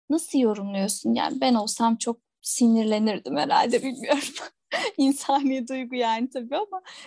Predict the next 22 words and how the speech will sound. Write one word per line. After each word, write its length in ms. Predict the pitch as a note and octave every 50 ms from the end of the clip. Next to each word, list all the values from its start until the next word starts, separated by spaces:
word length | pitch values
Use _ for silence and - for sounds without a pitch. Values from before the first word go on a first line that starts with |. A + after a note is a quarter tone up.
| - -
bir 80 | E4 E4
yandan 500 | E4+ D#4+ D4+ C#4 C#4 C4 D4 D#4 E4+ - _ _ _ - - _ _ _ _ _ _ F#4
yani 420 | D4+ B3 A#3+ A#3+ B3 B3 B3 B3
işte, 540 | B3+ - C#4+ C4+ - - - B3+ B3 B3 -
eee, 680 | - - A3 A3 A3 A3 A3 A3 A3 A3 A3 A3 A3 A3+ B3 C4+ C4 C4 - - - - - - _ _ _ _ _ _
kaliteli 600 | - - C#4+ C#4+ C#4+ C#4+ - D#4+ C#4+ B3+ C#4+ G#3+
bir 260 | A3 C4+ A3+ - -
azınlıkla 760 | B3 B3+ A3 A#3 B3 B3 B3 C#4 C#4 - C4 C4 A#3+ A#3+ A3 G#3+
bunu 160 | B3 A#3 A#3+
yapıyor 460 | A#3+ A#3+ B3 B3 _ - C4 B3 A#3+
olmanın 640 | A3+ A3 A#3 A#3+ A#3+ A#3 A#3 A#3 A#3+ A#3+ A#3+ A#3 A3+
vermiş 380 | A3+ A3+ A3+ A#3 B3 - -
olduğu 340 | C4 B3 C4+ A#3 C4 C4 A3+
bir 120 | A#3+ A#3 G#3+
gurur 340 | A#3+ B3+ B3 B3 B3 A#3
da 60 | G#3 A3+
olabilirdi. 580 | G3+ G3+ G3+ G#3 G3 G#3 G3 G3+ G#3 G#3 _ - -
Bilemiyorum 480 | G#3+ G#3 G#3+ G#3+ G#3+ G#3 G3+ G3 G#3
şimdi, 280 | A3 - - - B3 A#3
karışık 480 | - - A3+ A#3 A3+ - A#3+ - - -
duygular. 560 | B3 B3 B3 A3 A3+ B3 C4+ C#4 - - - -
<laughs> 140 | E4 -